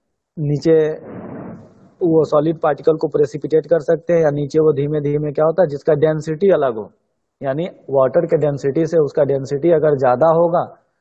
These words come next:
तो वो धीरे धीरे क्या होगा, नीचे settled हो जाएगा bottom में,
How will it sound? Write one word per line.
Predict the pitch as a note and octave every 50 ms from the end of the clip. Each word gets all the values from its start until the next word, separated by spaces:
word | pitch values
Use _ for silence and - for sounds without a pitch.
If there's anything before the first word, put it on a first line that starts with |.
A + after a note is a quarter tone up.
| _ _ _ _ _ -
तो | D#3
वो | D3+ D#3+ D3+
धीरे | C3+ C#3+ C#3+ D3+ D#3+
धीरे | D3+ D#3+ D#3+ E3+ D#3+
क्या | D#3+ E3+ E3
होगा, | E3 E3 E3+ E3+ F3 G3 A3+ A#3 - - _ _ _ _ _ -
नीचे | C#3 D3 D#3 D3 - F#3+ A3+ - G#3 - - - _ _ _ _ _ _ _ _
settled | _ - C#3+ C3 C3+ E3+ E3+ F3
हो | E3 E3+
जाएगा | E3 F3 E3+ F3 E3+ F3+
bottom | E3 D3+ D#3+ D#3 D#3+ F3 F3 F3+
में, | F#3+ G#3+